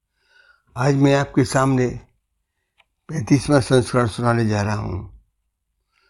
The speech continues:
महिलाएं सास ससुर की एग्जिस्टेंस की किस तरह लापरवाही करती हैं, कहानी में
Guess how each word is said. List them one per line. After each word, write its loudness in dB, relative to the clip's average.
महिलाएं 2
सास 0
ससुर -4
की -4
एग्जिस्टेंस -2
की 4
किस -2
तरह 2
लापरवाही 2
करती -4
हैं, -8
कहानी 2
में -2